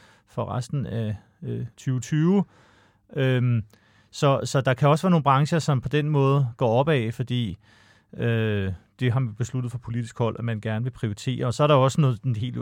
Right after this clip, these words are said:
altså dem, der producerer håndsprit, de har jo meget, øh, gode, øh, <laughs> vilkår lige nu. Så, så der er jo også nogle brancher, som,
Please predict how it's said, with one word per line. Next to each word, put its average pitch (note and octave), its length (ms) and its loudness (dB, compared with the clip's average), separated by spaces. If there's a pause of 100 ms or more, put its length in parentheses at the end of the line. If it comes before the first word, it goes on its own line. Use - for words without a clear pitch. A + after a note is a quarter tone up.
altså A2+ 180 -8
dem, A#2 200 -4
der B2 80 -4
producerer A#2 360 -6
håndsprit, B2 480 -4
de C#3+ 100 -2
har C3+ 100 0
jo B2 60 -2
meget, A#2 420 0
øh, A2+ 260 -4 (560)
gode, C3+ 440 0
øh, B2 160 0 (120)
<laughs> B2+ 140 -4
vilkår B2 380 -2
lige B2+ 160 0
nu. B2+ 200 2 (280)
Så, C3 260 0
så C#3+ 140 0
der C#3 80 2
er B2+ 40 4
jo B2 60 4
også D3 180 6
nogle D#3+ 320 6 (520)
brancher, C3+ 360 2
som, A2+ 400 0